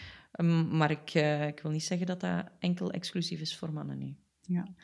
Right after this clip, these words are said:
Speaker 2: en gelukkig, je zegt het zelf, het is een competentie, dus we kunnen het aanleren.
Speaker 1: Ja, absoluut. Dat zijn zaken die we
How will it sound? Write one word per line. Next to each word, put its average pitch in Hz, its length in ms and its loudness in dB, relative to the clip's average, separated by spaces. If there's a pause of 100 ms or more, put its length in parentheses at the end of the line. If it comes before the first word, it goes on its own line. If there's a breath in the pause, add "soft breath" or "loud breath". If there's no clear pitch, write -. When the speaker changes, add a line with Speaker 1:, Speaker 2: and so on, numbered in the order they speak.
(160 loud breath)
Speaker 2:
en 185 140 10
gelukkig, 190 380 4
je 180 60 -12
zegt 180 180 6
het 180 140 6
zelf, 190 180 4
het 233 140 -2
is 202 60 6
een 190 100 8
competentie, 185 880 4
dus 185 160 4
we 170 120 2
kunnen 190 260 6
het 180 200 2
aanleren. 160 680 2 (760 loud breath)
Speaker 1:
Ja, 294 360 4
absoluut. - 680 2
Dat 190 220 0
zijn 185 520 4
zaken 208 420 4
die 180 140 2
we 156 120 -4